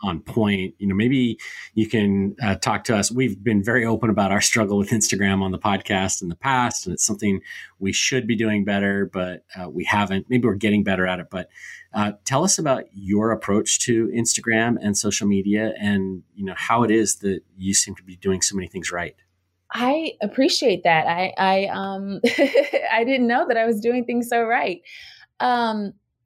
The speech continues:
Speaker 2: for me, I, I, like in anything else, I try to show up as myself. I talk about the things that I care about.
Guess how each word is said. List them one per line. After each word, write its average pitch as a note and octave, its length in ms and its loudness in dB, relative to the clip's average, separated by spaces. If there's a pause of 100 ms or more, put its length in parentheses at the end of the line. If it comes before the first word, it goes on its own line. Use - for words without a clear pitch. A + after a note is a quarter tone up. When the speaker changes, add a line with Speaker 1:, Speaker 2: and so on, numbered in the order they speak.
(120)
Speaker 2:
for D#4+ 200 2
me, C#4 320 2
I, E4+ 300 2
I, B3 400 0 (240)
like B3 320 -2
in B3+ 200 0
anything A#3 400 0
else, F3+ 220 -2
I G3+ 120 0
try F#3+ 200 0
to G3+ 80 -2
show F#3 280 0
up - 260 -8
as F3+ 460 0
myself. F3 720 -6 (520)
I G3 120 4
talk A3 220 0
about G3+ 180 0
the G3+ 100 0
things F#3+ 320 0
that F#3 180 2
I F3 140 2
care F3 300 2
about. F#3 420 0